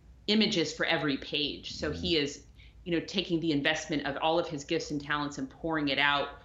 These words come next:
Speaker 1: to create, you know, the sisters and the convent and the, and the poor and the people and the stories. So, so there's something very, very beautiful about
Speaker 2: Mm-hmm.
Speaker 1: his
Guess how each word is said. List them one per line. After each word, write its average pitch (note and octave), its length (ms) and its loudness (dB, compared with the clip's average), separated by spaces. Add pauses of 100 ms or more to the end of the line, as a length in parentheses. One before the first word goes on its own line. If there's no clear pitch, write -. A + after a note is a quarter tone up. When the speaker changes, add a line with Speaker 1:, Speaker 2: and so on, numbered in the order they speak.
Speaker 1:
to - 100 -4
create, C#3+ 920 0
you D#3 160 0
know, C#3 180 2
the - 100 -4
sisters D3+ 520 -2
and C#3 100 0
the C3 60 -2
convent C#3+ 560 0
and C3+ 140 -2
the, C3 120 -2 (300)
and D#3 100 -4
the C#3 40 0
poor D3+ 360 0
and C#3+ 80 0
the C3 60 -4
people D3 340 -6
and C#3 80 -2
the C#3 60 -4
stories. D3+ 720 -4 (160)
So, E3 340 0 (280)
so - 180 -2
there's F3+ 160 2
something A3 260 2
very, F#3 240 4
very D#3+ 180 4
beautiful E3 540 0
about C3+ 520 2 (140)
Speaker 2:
Mm-hmm. E2+ 200 -6
Speaker 1:
his D#3+ 560 2